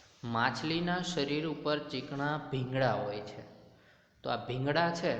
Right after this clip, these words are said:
એને પાણીમાં રહેવામાં મદદરૂપ થાય છે.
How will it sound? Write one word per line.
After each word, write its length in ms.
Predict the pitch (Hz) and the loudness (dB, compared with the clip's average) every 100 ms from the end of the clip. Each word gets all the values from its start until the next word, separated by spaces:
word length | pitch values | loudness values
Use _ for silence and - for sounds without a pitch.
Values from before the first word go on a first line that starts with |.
| - - - - - - | -4 -10 -14 -18 -20 -12
એને 460 | 131 139 139 156 208 - - - | -2 0 2 0 -4 -6 -12 -8
પાણીમાં 520 | - 117 123 131 139 135 | -2 -2 0 -2 0 0
રહેવામાં 920 | 113 113 120 127 151 202 196 - 120 | 0 -2 -4 -2 -2 -4 -6 -10 -4
મદદરૂપ 500 | 113 113 113 113 110 - - | -2 -2 -4 -6 -8 -10 -12
થાય 180 | 113 113 | -10 -10
છે. 220 | - | -14